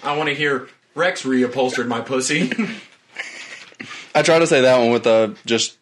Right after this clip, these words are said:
Speaker 2: straight
Speaker 1: Yeah.
Speaker 2: face, just not laugh.
Speaker 1: I, I,
Speaker 2: But
Speaker 1: I think I kinda lost it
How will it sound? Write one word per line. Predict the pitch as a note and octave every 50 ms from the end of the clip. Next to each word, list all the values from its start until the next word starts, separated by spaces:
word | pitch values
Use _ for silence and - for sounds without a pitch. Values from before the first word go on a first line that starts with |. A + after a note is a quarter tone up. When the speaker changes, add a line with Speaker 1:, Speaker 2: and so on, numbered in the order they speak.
| _ _ _ -
Speaker 2:
straight | - - - - C#3 B2+ C3 A2+
Speaker 1:
Yeah. | -
Speaker 2:
face, | - A#2+ A#2 A#2 A#2 A#2 A2+ A2
just | - A2+ G#2+ G2+ F#2+ - - -
not | A2+ G#2+ A2 A#2 A2+ G2+
laugh. | G#2+ G#2 G#2+ G#2+ G#2+ G#2 G2+ - - -
Speaker 1:
I, | D3+ E3 F3+ - - -
I, | D3 D3+ - F#3+ G#3+ A3
Speaker 2:
But | - - - A#2+ - -
Speaker 1:
I | E3+
think | - G3 G3 - D3+
I | D3 D3+
kinda | D3+ D3+ F3 E3 D#3+
lost | D#3+ D#3+ D#3+ E3 E3 - F#3+
it | F3+ F3